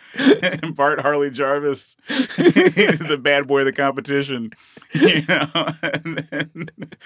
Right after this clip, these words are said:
<laughs> it, like, kind of just goes so many places. <laughs> Ah.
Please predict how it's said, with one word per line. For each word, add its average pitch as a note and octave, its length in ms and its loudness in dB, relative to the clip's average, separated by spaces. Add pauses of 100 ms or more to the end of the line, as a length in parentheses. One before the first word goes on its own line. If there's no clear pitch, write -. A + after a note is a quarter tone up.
(340)
<laughs> F3 100 2 (1160)
it, E3 100 4
like, F3+ 160 4
kind A3 160 0
of G3 60 -8
just C#3+ 180 -14
goes D#3+ 320 -2
so F3 260 -4
many C#3+ 240 -2
places. A#2 720 -6 (360)
<laughs> D#3 340 -4 (1080)
Ah. B2+ 420 0